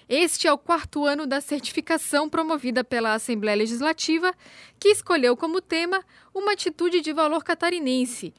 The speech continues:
o equilíbrio socioambiental em suas mãos. O evento, realizado na Câmara Municipal de São José, serviu para divulgar entre as empresas interessadas em concorrer ao prêmio a importância da responsabilidade social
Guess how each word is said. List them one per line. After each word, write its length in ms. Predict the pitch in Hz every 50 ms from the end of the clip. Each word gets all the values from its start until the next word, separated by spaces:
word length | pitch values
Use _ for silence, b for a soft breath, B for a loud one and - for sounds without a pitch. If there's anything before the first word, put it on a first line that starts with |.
| b b b b
o 120 | 254 247
equilíbrio 600 | 269 269 247 - 359 320 294 311 320 302 339 359
socioambiental 920 | 311 - - 320 330 320 320 - 359 320 311 320 330 311 - 254 214 220 226
em 60 | 233
suas 320 | 233 - - 247 262 285
mãos. 540 | 247 226 196 180 165 - - - - - _ b b b b b b b b
O 100 | b 220
evento, 380 | 233 233 220 214 226 226 214 247
realizado 540 | 254 254 240 247 240 247 220 226 226 220 240
na 120 | 233 233
Câmara 360 | 233 - - 302 294 311 277
Municipal 480 | 262 240 233 220 220 - - - 220 208
de 80 | 202 -
São 160 | - 247 226
José, 400 | 220 285 311 277 302 285 320 320 b b b b b b
serviu 380 | - - 415 392 339 349 403
para 200 | 381 403 392 381
divulgar 560 | 311 - 339 349 381 359 262 220 233 233 247 254
entre 220 | 240 220 220 220
as 120 | 220 226
empresas 500 | 220 233 208 - 214 214 214 233 240 214
interessadas 800 | 240 302 320 - 302 254 233 226 233 - 233 208 208 185 214 208
em 120 | 220 220
concorrer 500 | 214 - 226 214 - 226 214 214 196 202
ao 100 | 240 302
prêmio 440 | 311 - 330 285 302 320 330 359 349 B B B B B B B
a 120 | 370 381
importância 640 | 403 392 - 403 370 - - - 339 359 - - 359
da 120 | 269 311 311
responsabilidade 1040 | 311 311 311 - - - 320 320 - - 330 285 294 302 311 240 247 254 262 247
social 580 | - 311 294 - - - 269 226 220 208 175 -